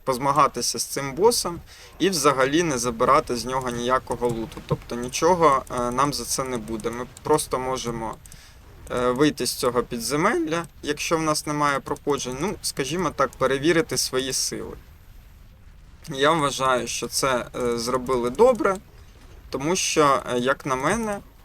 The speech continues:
ця система буде працювати ліпше, ніж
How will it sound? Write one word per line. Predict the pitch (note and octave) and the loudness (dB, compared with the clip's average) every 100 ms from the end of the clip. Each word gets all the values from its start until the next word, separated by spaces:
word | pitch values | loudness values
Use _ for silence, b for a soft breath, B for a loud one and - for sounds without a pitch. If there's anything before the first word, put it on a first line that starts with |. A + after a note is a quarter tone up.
| - - | -20 -14
ця | - D3+ | 0 2
система | D#3+ D3+ - C#3 D#3 C3 A2+ - | 2 0 -2 0 0 0 -2 -4
буде | A#2 C#3+ C3+ | -6 0 2
працювати | B2 - A#2 - - A2+ B2 - A#2 A2 - - | 2 0 -6 -6 -4 0 2 0 -6 -6 -12 -12
ліпше, | A#2 A#2+ D#3+ - D3 C3+ - | -4 -2 -2 -2 -4 -6 -8
ніж | A#2+ B2 | -10 -10